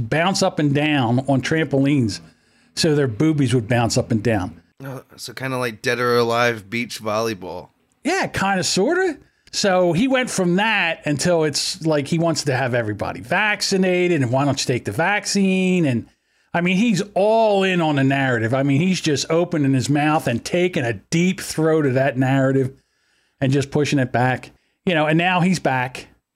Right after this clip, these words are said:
Speaker 1: He's back from his summer, summer vacation because A B C was worried that they were gonna cancel him and then they were gonna have to fire him. So he's like, "Well, you know what? I'm gonna take, uh, two months off, and then you nitwits,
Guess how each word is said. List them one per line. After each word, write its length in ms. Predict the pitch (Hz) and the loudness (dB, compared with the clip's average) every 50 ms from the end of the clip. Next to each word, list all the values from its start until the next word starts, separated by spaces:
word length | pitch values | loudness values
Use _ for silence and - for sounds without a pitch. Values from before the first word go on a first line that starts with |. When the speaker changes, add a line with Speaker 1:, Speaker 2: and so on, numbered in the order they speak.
| _ | _
Speaker 1:
He's 180 | _ 151 147 135 | _ -2 -2 0
back 240 | - 147 143 135 - | 0 -2 -2 -2 0
from 100 | 139 135 | 0 0
his 100 | 127 - | 0 2
summer, 340 | - - 160 151 143 127 - - - _ _ _ _ _ _ _ _ _ _ _ | 0 0 0 2 0 0 -2 -6 -12 _ _ _ _ _ _ _ _ _ _ _
summer 600 | - - - - - - 185 196 196 190 185 175 165 | -6 -4 -4 -2 0 2 2 2 4 4 4 2 2
vacation 1040 | 147 151 151 151 147 135 139 - 170 180 185 196 214 202 - - 151 139 139 143 147 | 2 2 2 2 0 0 0 0 0 2 2 2 2 0 0 0 0 2 2 2 2
because 520 | 147 135 - 160 147 143 135 135 - - - - | 2 0 0 2 2 2 0 -2 -4 -8 -6 -4
A 120 | 147 151 | -2 -2
B 160 | 147 143 151 135 | 0 0 0 0
C 220 | - - 170 170 | 0 0 0 2
was 160 | 151 139 120 | 2 2 2
worried 260 | 135 147 143 143 143 139 | 2 2 2 2 2 2
that 100 | 135 139 | 2 2
they 80 | 151 | 2
were 60 | 143 135 | 0 2
gonna 180 | 135 139 131 | 2 0 0
cancel 600 | - - - 165 160 165 - - 127 120 117 - - _ _ _ _ _ | -2 -2 -2 0 0 0 0 0 0 0 -2 -4 -8 _ _ _ _ _
him 280 | - 151 143 131 135 135 | -2 0 2 2 2 2
and 100 | 135 135 | 2 2
then 300 | 127 127 117 117 135 131 - | 2 2 2 0 -2 -2 -2
they 80 | 147 143 | 0 2
were 80 | 139 | 2
gonna 100 | 135 127 | 2 2
have 80 | 135 117 | 2 0
to 60 | - | -2
fire 560 | - - - 156 143 156 165 160 143 113 92 95 | -4 -4 -2 0 2 2 2 2 0 0 -2 -2
him. 220 | 104 113 123 - - _ _ _ _ _ _ _ _ _ | -2 -4 -4 -6 -10 _ _ _ _ _ _ _ _ _
So 100 | - 185 | -2 -2
he's 80 | 175 160 | 0 0
like, 120 | 190 196 | 0 0
"Well, 100 | 196 254 | -2 -2
you 60 | 320 349 | 0 2
know 100 | 349 349 | 2 2
what? 260 | 349 349 330 - - | 2 2 0 -2 -2
I'm 100 | 294 330 | 0 0
gonna 140 | 320 294 - | 0 0 0
take, 420 | - - 269 294 277 233 233 202 | 0 0 -2 -2 -2 -2 -2 0
uh, 200 | 233 226 220 202 | 2 2 2 2
two 240 | - - - 302 330 | 0 0 0 0 2
months 320 | 320 285 269 254 - - | 2 2 2 2 2 2
off, 420 | 247 233 196 165 156 160 160 - - - _ _ _ _ _ - | 2 2 4 4 2 2 -2 -4 -12 -20 _ _ _ _ _ -6
and 240 | 175 180 185 190 196 | -2 -2 0 2 2
then 360 | 196 190 190 190 196 196 196 | 2 2 2 2 2 2 2
you 260 | 180 175 214 262 277 | 0 2 2 4 4
nitwits, 800 | 254 233 233 269 302 - 180 165 156 156 165 - - - - - | 4 4 2 2 0 0 0 0 0 0 -2 -2 -4 -6 -6 -8